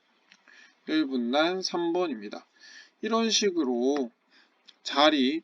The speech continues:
배치하는 코딩을 완료를 해 보았습니다.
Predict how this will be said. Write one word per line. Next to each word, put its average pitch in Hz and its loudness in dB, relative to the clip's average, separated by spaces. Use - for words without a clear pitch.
배치하는 143 -4
코딩을 135 -4
완료를 123 -2
해 156 -6
보았습니다. 104 -10